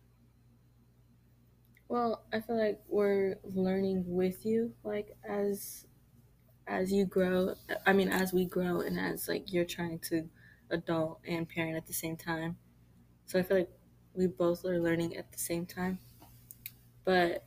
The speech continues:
rather as, like, having an older mom, I think that they, like, kinda just, like,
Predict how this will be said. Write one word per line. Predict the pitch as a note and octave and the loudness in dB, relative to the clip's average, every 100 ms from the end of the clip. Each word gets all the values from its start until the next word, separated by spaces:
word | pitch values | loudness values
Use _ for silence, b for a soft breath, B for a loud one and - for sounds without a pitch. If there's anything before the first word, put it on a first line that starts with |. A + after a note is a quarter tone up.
| - | 0
rather | F#3 F3+ F#3 | 2 4 4
as, | F3 F3 | 2 0
like, | F3 F3 | 0 -2
having | - F3 F3 F3 | 0 2 2 2
an | - - | -2 4
older | F3+ F#3+ G#3 | 6 6 6
mom, | G#3 A3 G#3+ - | 6 4 2 2
I | F3 | 0
think | - F#3 F3 | 2 0 0
that | F3 F3 - - | -2 -4 -6 0
they, | E3+ E3+ | 4 4
like, | E3+ E3 - | 2 -2 -4
kinda | F#3+ F3 E3+ | -2 -2 2
just, | E3+ - | 0 0
like, | D#3+ | -6